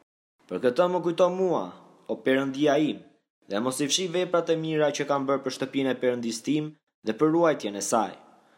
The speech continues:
Në ato ditë vura re në Jud, disa që shtrydhin rrushin ditën e Shabatit dhe mbartin thas gruri, duke i ngarkuar mbi gomar, bashkë me verën,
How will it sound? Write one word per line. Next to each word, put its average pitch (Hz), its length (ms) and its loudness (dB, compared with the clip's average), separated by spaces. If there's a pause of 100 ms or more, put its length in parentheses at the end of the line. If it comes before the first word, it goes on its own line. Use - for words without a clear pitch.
(240)
Në 87 100 -6
ato 110 160 0
ditë 117 240 -4
vura 120 320 2
re 123 80 2
në 117 160 -2
Jud, 127 320 0 (360)
disa - 280 0
që 131 160 -4
shtrydhin 135 400 -4
rrushin 123 480 -2
ditën 117 240 -2
e 113 80 0
Shabatit 117 720 0 (240)
dhe 98 160 -2
mbartin 147 400 2
thas 143 240 0
gruri, 127 380 0 (440)
duke 101 220 0
i 120 40 0
ngarkuar 139 520 2
mbi 156 160 0
gomar, 147 460 0 (340)
bashkë 110 400 2
me 104 80 -2
verën, 131 440 0